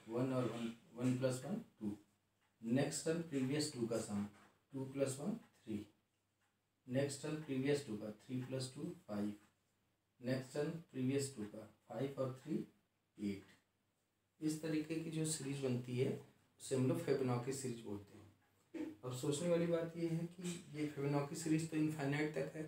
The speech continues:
तो हमें यूजर से पूछना पड़ेगा कि कितने टर्म्स को प्रिंट करना चाहता है।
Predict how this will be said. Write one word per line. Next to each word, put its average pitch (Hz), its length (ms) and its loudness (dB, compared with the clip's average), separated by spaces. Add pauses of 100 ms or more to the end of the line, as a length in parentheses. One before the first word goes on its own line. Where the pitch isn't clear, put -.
(380)
तो 143 60 -2
हमें 151 380 4
यूजर 143 260 2
से - 140 -2
पूछना 147 340 -2
पड़ेगा 143 360 2
कि 180 160 0
कितने 147 420 2
टर्म्स 139 340 6
को 175 120 0
प्रिंट 117 360 4
करना 101 260 -6
चाहता 98 340 -10
है। - 100 -12